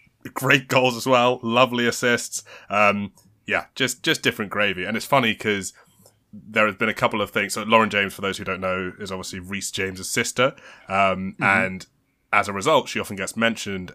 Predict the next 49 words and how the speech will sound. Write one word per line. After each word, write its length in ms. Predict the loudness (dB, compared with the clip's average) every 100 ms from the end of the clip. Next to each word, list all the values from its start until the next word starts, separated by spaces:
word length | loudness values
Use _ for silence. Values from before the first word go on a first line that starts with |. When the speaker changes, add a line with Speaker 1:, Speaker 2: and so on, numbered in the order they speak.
| -8
Speaker 1:
uh, 300 | -6 -4 -6
in 200 | -8 -10
the 120 | -10 -10
English 260 | -12 -10
media 200 | -10 -8
as 280 | -6 -8 -10
Reece 200 | -12 -10
James's 320 | -8 -10 -8
sister. 440 | -4 -4 -4 -10 -10 -16 -20 -8
And 160 | -4 0
there 80 |
are 60 | -2
a 40 |
few 160 | 0 -2
people 200 | -2 -6
sort 160 | -8 -8
of 100 | -6
going, 540 | -4 -4 -8 -10 -16 -8
"How 200 | -4 -4
good 160 | -4
does 100 | -6
she 120 | -6 -4
have 160 | -4
to 80 | -4
get 360 | 2 4 4 -2 _ -4
for 200 | -4 -2 -4
<laughs> 140 | -4
Reece 240 | 0 -2 0
James 280 | -2 -2 -4
to 60 |
start 220 | -2 -2
being 160 | -2 -6
called 240 | -4 -6
Lauren 300 | -2 -2 -2
James's 400 | -4 -6 -6 -8
sister?" 280 | -10 -10 -12 -14 -8
And 80 | 0
I 40 | 2
would 120 | 2
suggest, 380 | 2 0 0 -4
not 240 | -4 -2
with 200 | -6 -4
Reece 180 | -4 -4
James' 240 | -2 0
injury 180 | 0 2
record, 340 | 2 2 0 0
not 220 | 0 2
that 180 | 0
mu-, 80 | 0